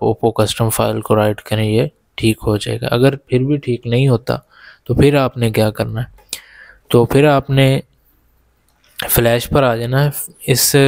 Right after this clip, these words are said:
फ्लैश फाइल का जो लिंक है वो आपको डिस्क्रिप्शन में मिल जाएगा, वहाँ से आपने जाकर इसको डाउनलोड करना है। ये मुकम्मल फाइल है, हमने ओके मोबाइल फ़ोन से रीड की हुई है, सेम फ़ोन से।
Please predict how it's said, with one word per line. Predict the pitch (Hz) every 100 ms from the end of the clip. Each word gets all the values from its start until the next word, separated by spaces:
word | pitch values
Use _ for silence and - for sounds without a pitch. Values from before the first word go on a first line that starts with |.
| 139
फ्लैश | 127 - - - 135 143 -
फाइल | 135 120 117
का | -
जो | 120 120
लिंक | 110 110 143 -
है | 117 117 - _ - - -
वो | 120 127
आपको | 120 120 -
डिस्क्रिप्शन | 120 104 - 120 - - 147
में | 123 123 135 _ -
मिल | 110 107
जाएगा, | 120 127 131 135 - - -
वहाँ | 123 131
से | 127 139
आपने | 113 110 120 120
जाकर | 113 110 107 127 147 - -
इसको | - - 156
डाउनलोड | 123 107 107 110 110
करना | 110 110 110
है। | 117 117 - - - -
ये | 131
मुकम्मल | 135 127 131 131 139 139 139 139 143 - - _ -
फाइल | - 110 113
है, | 117 123
हमने | 117 113 110 113 113 - 120
ओके | 113 131
मोबाइल | 123 113 110 110
फ़ोन | - 110 107
से | -
रीड | 113 107 107
की | - 113
हुई | 117 113
है, | 117 117 _ _ - - - -
सेम | - 113 110
फ़ोन | 110 113 110
से। | 107 117